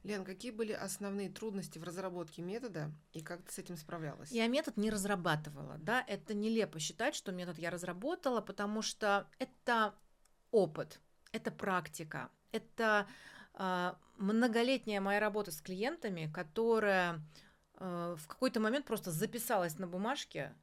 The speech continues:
Speaker 2: и выдалась моим ученикам. То есть я, это очень банальная история. Когда ты работаешь с клиентами, ты работаешь много, ты работаешь без выходных, по пять-шесть клиентов в день,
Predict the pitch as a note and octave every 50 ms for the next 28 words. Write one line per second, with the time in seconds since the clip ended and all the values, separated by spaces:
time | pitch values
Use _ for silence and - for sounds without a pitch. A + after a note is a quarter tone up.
0 | _ _ - - F#3 F#3 F#3 F3 E3 F#3+ A3+ A3 G3+ F3 E3+ D#3+ D#3 D3+ - -
1 | E3 D#3+ E3 E3+ E3+ E3 D#3 - E3 D#3 D#3 D3+ D#3+ C#3 C3 - - _ - -
2 | - - B3+ - - F3+ D#3 G#3+ B3 B3+ C4 B3+ - - - F3+ - G3+ F3+ F#3
3 | F#3 E3+ - B3+ A3+ G3 F#3 F#3 F#3 G3+ G3 F#3 E3 E3 D#3 D#3 - F3+ E3 D3+
4 | C#3 - F3+ G#3+ B3+ - C4 A#3 A3 G3 A3+ A#3 A3 G3 E3+ D3+ - - G3 F#3
5 | G3 A3+ D4 D#4 - A3+ F#3 D3+ E3 E3 D#3 E3+ D#3+ F#3 F3+ - F#3+ F#3 F3+ F3
6 | E3+ E3+ D#3+ D#3+ D#3 E3 D3+ D3 D3 E3 G3 G3 A3 G#3 G3 G#3 G3 G#3 G#3 -
7 | A3+ A3 G3 F3 E3+ E3+ E3 D3+ D#3 - - D#3 F#3 G3 G3 - A3 A3 - G#3+
8 | G3+ G3+ G#3+ G#3 G#3 A3 G3 F#3 E3+ D#3+ E3+ F3 D#3+ D#3 D3+